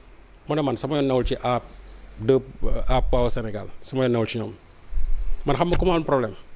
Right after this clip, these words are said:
mooy espagnol yi. Espagnol yi gis naa ne marché bi lii la woon. Gis naa ci ay surfacturation. Ma ne leen lii ak lii ak lii, au nom de la transparence. Te wax na leen ne mu leen marché bi même su ñu leen ko jox, cinquante pour cent yi,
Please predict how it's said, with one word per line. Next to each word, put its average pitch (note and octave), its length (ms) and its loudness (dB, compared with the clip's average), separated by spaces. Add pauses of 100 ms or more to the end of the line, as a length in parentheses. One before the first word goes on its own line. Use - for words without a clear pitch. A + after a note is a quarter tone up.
(380)
mooy B2 340 -2 (160)
espagnol G#2+ 380 0
yi. G#2+ 60 -6 (840)
Espagnol D#3 320 4
yi A#2+ 80 -4
gis D3+ 140 0
naa D3 160 2
ne B2+ 80 -2
marché C3+ 280 0
bi B2 80 6
lii C3+ 140 2
la D#3 100 2
woon. - 140 -2 (840)
Gis C#3 160 -2
naa D#3+ 140 4
ci D3+ 60 -6
ay C#3 120 2
surfacturation. C3 800 -4 (1040)
Ma C3+ 80 4
ne C#3 80 6
leen B2+ 240 2
lii C#3+ 140 4
ak C3 60 -2
lii C3+ 160 0
ak C3 60 2
lii, A#2+ 260 -2 (220)
au C#3+ 120 4
nom D3+ 120 2
de C#3 60 -2
la C3 140 2
transparence. C#3+ 640 0 (500)
Te D3+ 60 6
wax D#3 240 4
na F3+ 140 2
leen E3+ 160 2
ne E3+ 80 4
mu F3+ 120 4
leen E3+ 220 2 (460)
marché F3+ 260 0
bi D#3 80 -4
même F#3+ 140 0
su G#3+ 80 -4
ñu G#3+ 80 4
leen F#3+ 80 2
ko F#3+ 80 2
jox, D3 180 0
cinquante A3 680 -4
pour F#3 200 -4
cent D#3+ 220 -2
yi, C3 200 -2